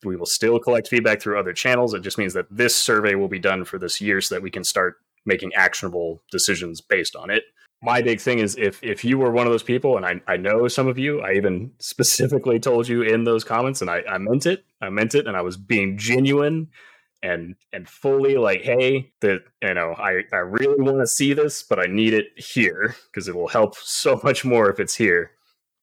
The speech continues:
Um, there were so many Facebook posts toward the end of October. I, it just, it kills me inside a little bit every time I see 'em, because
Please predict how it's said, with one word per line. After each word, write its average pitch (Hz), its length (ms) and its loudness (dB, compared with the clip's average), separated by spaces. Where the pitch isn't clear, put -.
Um, 87 360 0
there 95 120 -2
were 92 120 0
so 135 420 2
many 131 220 2
Facebook 113 480 0
posts 104 260 0
toward 98 260 -2
the 98 140 0
end 98 140 0
of 98 80 2
October. 92 640 -2
I, 92 100 -2
it 98 160 0
just, - 280 -8
it - 220 -10
kills 123 280 0
me 113 100 2
inside 101 420 0
a 95 40 2
little 92 180 0
bit 98 100 0
every 95 220 -2
time 95 240 -2
I 92 80 0
see 98 240 -2
'em, 85 240 -6
because 92 800 0